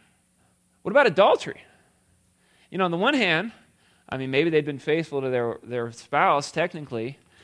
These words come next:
but Jesus criticizes them for how they basically, they would just discard spouse after spouse as soon as a new one came along that looked better. And they, you know, they did all the right paperwork to get the divorce.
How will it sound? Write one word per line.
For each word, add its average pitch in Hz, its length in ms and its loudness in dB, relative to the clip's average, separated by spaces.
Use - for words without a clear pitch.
but 175 120 0
Jesus 277 320 -4
criticizes 269 680 2
them 165 180 0
for 185 140 -4
how 208 200 6
they 208 140 2
basically, 214 680 0
they 196 100 4
would 196 120 4
just 202 220 -8
discard 214 540 4
spouse 254 420 4
after 226 260 4
spouse 254 460 2
as 170 100 -10
soon 220 160 -10
as 202 120 -10
a 202 60 -6
new 208 200 -4
one 262 180 -4
came 180 280 -4
along 170 300 0
that 165 100 -4
looked 220 260 -2
better. 151 320 -2
And 147 140 -4
they, 160 100 4
you 165 180 0
know, 160 120 2
they 170 100 4
did 165 160 6
all 190 160 6
the 196 80 2
right 202 180 6
paperwork 202 680 0
to 170 80 -10
get 175 160 -4
the 175 80 -8
divorce. 202 560 -2